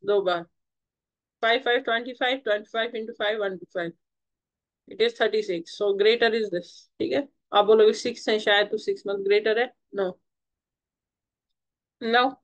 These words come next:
another question like, uh, this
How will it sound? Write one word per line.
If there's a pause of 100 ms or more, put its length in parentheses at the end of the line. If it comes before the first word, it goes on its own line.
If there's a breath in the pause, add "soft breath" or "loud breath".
(380)
another
question
like, (1120)
uh,
this